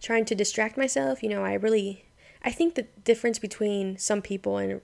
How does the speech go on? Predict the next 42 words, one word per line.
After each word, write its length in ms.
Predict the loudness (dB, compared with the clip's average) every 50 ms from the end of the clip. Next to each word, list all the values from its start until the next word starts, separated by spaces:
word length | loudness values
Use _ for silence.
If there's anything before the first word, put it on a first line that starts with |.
| _
in 160 | -2 0 0 2
relationships 600 | 2 2 2 0 0 -4 -6 -4 -4 -4 -4 -6
and 120 | -4 0
breakups 420 | 2 2 2 2 -2 -4 -2 -2
is, 200 | -2 -2 -2 -4 -8 -12 -18 -18 -18 -20 -4 _
you 60 | 4
know, 100 | 4 4
some 220 | 4 4 2 2
people 260 | 2 -2 -2 -2 -4
will 120 | -2 -4 -6
throw 240 | -2 2 4 4 4
themselves 420 | 4 2 0 0 0 -2 -2 -2
into 380 | -4 -4 -2 -2 -2 -2 -2 -2
relationship 560 | 0 2 2 2 0 0 -4 -4 -6 -4 -4
after 260 | -4 -8 -6 -6 -4
relationship 560 | -4 -2 0 -2 -2 -4 -6 -6 -6 -6 -6 -4
just 200 | -4 -6 -4 -4
to 80 | -2
get 120 | 0 0 2
over 220 | 0 0 -2 -4
somebody, 420 | -2 -2 -2 -2 -2 -2 -2 -4 -4 _ _ _ _ _ _ _ _ _
which, 380 | -2 0 0 -2 -8 -10 -10 _ -20 -20 -20 -20 -20 -20 -20 _ _ _ _ _ _ _ _
do 100 | 2 2
what 140 | 2 2 2
you 60 | 2
gotta 160 | 2 2 4
do, 160 | 4 2 2
baby. 360 | 2 2 2 2 2 0 -4 _ _
And 140 | 0 2 4
then 80 | 4
there's 160 | 4 4 4 4
other 140 | 2 2
people 240 | 2 -2 -4 -2 0
like 180 | -2 -2 0 2
me 260 | 4 4 4 4 2 -2 -12 -20 -20 -20 -20 _
who 120 | 2 2 4
really 260 | 4 4 4 4 2
dive 260 | 2 2 2 2 2
into, 400 | 0 -2 -2 -2 -2 0 0 0
like, 320 | 0 -2 -4 -4 -6 -10 -20 _ _ _ _ _
little 220 | -2 0 0 0
hobbies 640 | 0 0 0 0 0 0 0 -2 -2 -2 -4 -6